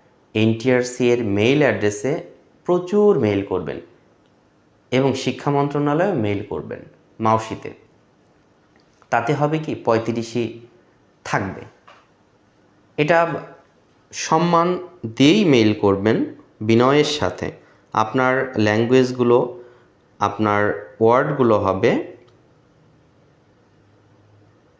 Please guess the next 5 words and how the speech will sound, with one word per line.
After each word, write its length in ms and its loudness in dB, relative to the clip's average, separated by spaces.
খুবই 480 2
রিচ 460 2
ওয়ার্ড, 380 2
রিচ 140 4
সেন্টেন্স। 680 -2